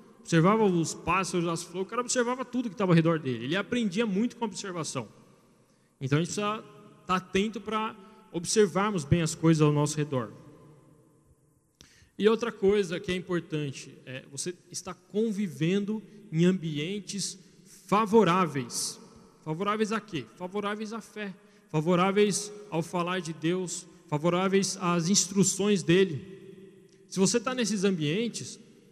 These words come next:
você tá recebendo mais. Cada culto que você vem é um ambiente propício pra você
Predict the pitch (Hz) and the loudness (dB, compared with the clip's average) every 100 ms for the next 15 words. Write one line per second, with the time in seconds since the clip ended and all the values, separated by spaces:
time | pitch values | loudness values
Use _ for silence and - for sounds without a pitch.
0 | - - 247 247 247 254 247 240 180 226 | -14 -12 -6 -2 -2 -2 -4 -4 -4 -4
1 | 233 - - - _ _ _ _ _ _ | -6 -10 -12 -18 _ _ _ _ _ _
2 | _ _ _ _ _ _ _ - 247 254 | _ _ _ _ _ _ _ -8 -4 -4
3 | 247 233 269 262 - 208 202 202 160 170 | 0 2 4 2 -4 -4 -2 -2 -2 -2
4 | 131 - - - 143 170 165 180 185 - | -4 -8 -20 -8 -2 0 4 2 0 -2
5 | 185 220 - 202 220 - 247 - - 156 | 0 0 4 4 4 0 -8 -14 -12 -6
6 | 160 - 190 | -6 2 4